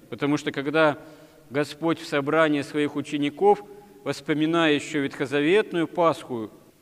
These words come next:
ежегодное празднество, в том числе и в кругу семьи, которое совершалось, воспоминания исхода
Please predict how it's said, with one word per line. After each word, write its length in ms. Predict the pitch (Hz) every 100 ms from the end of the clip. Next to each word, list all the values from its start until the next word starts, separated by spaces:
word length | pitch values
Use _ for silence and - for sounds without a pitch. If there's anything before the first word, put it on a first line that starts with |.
| _
ежегодное 840 | - 123 151 160 170 139 135 120 104 - - _ -
празднество, 880 | 156 160 139 123 113 - 117 107 107 - -
в 20 |
том 160 | 135
числе 540 | 123 - 143 135 117 - - - - -
и 340 | 123 127 117
в 80 | -
кругу 440 | - 139 143 139 117
семьи, 380 | - 135 185 233
которое 340 | 175 175 160
совершалось, 800 | 151 160 151 - 165 147 135 - -
воспоминания 840 | 131 - 151 151 160 151 143 127 - - - -
исхода 680 | 131 - 170 151 139 113